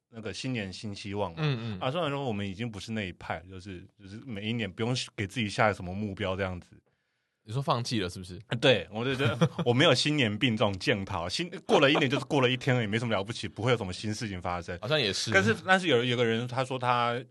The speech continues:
Speaker 1: 今年的个目标是那个一年要，呃，一个月还是多久，反正就是要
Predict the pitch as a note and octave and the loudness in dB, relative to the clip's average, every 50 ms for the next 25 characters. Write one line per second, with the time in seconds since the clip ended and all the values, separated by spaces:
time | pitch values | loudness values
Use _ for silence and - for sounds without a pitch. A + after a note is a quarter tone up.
0 | _ _ _ _ - C#3+ D3+ C#3 A#2 A2 G#2+ G2+ A2 A2 G#2 C3 B2+ B2 A#2+ A2 | _ _ _ _ -10 -6 -4 -2 -2 -2 -2 -2 -2 -4 -4 -4 -4 -6 -2 0
1 | A#2 G#2+ G#2+ G#2+ A#2 A2+ A2+ A2 A2 A2 G#2+ G#2 F#2+ F#2+ F#2 - _ _ - _ | 2 2 0 0 -4 -6 -6 -6 -6 -8 -8 -8 -10 -10 -12 -14 _ _ -20 _
2 | _ _ _ _ F3+ E3+ C#3+ B2+ A#2 G#2 A2 B2 C3 C#3+ D3 - _ _ - B2 | _ _ _ _ -12 -8 -6 -4 -4 0 0 0 0 0 -2 -6 _ _ -8 -6
3 | A#2 A2+ A2 A2 G#2+ G#2+ A2 - _ - D#3+ - - D#3 C#3+ C3+ D#3 D#3 D3 C3 | -4 -4 -4 -6 -6 -8 -10 -12 _ -14 -12 -6 -4 -4 -2 -2 -2 0 0 0
4 | B2 A2+ - G#2+ A#2 B2+ - C3 B2 A2+ G2+ E2 - F#2 G2+ A2+ B2 A#2+ B2+ B2 | 0 0 -2 -6 -10 -8 -6 -6 -4 -4 -6 -6 -6 -6 -6 -6 -6 -2 0 2
5 | A#2 A2+ | 2 0